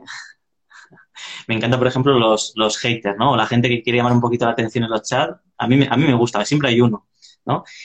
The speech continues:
Y, por ejemplo, en un directo con Ernest Fit salió uno que dijo, "Ah, este tío no sé", o sea, todo el mundo súper potente, en plan, le gustaba lo que estamos diciendo, y siempre hay uno que, que está más aburrido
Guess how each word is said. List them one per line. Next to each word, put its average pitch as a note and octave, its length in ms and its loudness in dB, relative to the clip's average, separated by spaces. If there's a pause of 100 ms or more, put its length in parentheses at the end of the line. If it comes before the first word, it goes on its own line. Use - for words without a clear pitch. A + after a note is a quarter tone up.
(140)
Y, A2+ 240 2
por A2+ 140 -2
ejemplo, B2+ 200 2
en C3 60 4
un C3+ 80 6
directo C3 320 2
con A2+ 140 0
Ernest B2 400 0
Fit C#3+ 240 0 (280)
salió A2+ 340 2
uno C3+ 140 4
que A#2 60 0
dijo, G#2+ 380 0
"Ah, F3+ 60 2
este F3 200 -2
tío F#3 140 4
no F3 80 4
sé", F3+ 140 -8
o A#2+ 40 -16
sea, A2+ 200 -2
todo C#3+ 220 0
el C#3 60 -4
mundo C3+ 220 6
súper A#2 340 -2
potente, C3+ 440 0
en B2+ 100 0
plan, B2+ 240 0
le A#2+ 60 0
gustaba A2 280 -2
lo B2+ 60 0
que A#2+ 40 -2
estamos A#2+ 200 -2
diciendo, C#3 360 0
y A#2+ 60 -2
siempre A#2+ 240 0
hay B2+ 100 2
uno C#3+ 180 2
que, A2 240 -2
que G#2+ 60 -6
está B2 140 -2
más B2 140 0
aburrido C3+ 520 2